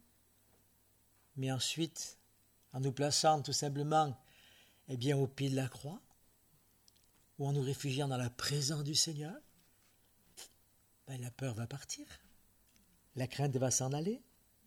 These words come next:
Faut aussi, eh bien, lui, lui, lui avouer toutes nos craintes, toutes nos peurs. Eh oui, faut lui ouvrir tout notre cœur. Il faut le laisser nous, nous visiter. Il est venu pour, euh, nous rassurer. Il est venu pour nous encourager.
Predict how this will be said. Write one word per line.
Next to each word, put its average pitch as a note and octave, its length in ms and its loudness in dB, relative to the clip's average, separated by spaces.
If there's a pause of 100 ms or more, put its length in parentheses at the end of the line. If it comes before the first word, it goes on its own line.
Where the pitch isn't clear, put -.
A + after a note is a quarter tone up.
(600)
Faut - 320 -4
aussi, G#3+ 380 10
eh G3 60 12
bien, F#3 300 10
lui, F3+ 520 8 (340)
lui, F3+ 300 -4
lui F3 220 2
avouer E3+ 280 2
toutes F3 240 -10
nos F#3+ 160 0
craintes, D4+ 400 -8
toutes - 180 -16
nos F3+ 160 -4
peurs. - 380 -16 (400)
Eh C#3+ 60 -4
oui, D4+ 240 -2 (720)
faut G3 120 6
lui G3 100 8
ouvrir F#3 240 8
tout G3+ 120 8
notre F#3 260 10
cœur. D#4+ 260 0 (880)
Il - 60 -18
faut A3 140 8
le G#3 60 6
laisser A3 440 8
nous, G#3 220 6
nous G3 160 6
visiter. B3+ 720 4 (360)
Il G#3+ 140 6
est B3 80 10
venu C4 360 8
pour, C4 400 4
euh, C4 140 8 (160)
nous B3 300 10
rassurer. G#3 1000 8 (600)
Il A3 140 8
est B3 40 12
venu C#4+ 320 10
pour C4 200 10
nous A#3+ 260 10
encourager. B3 880 12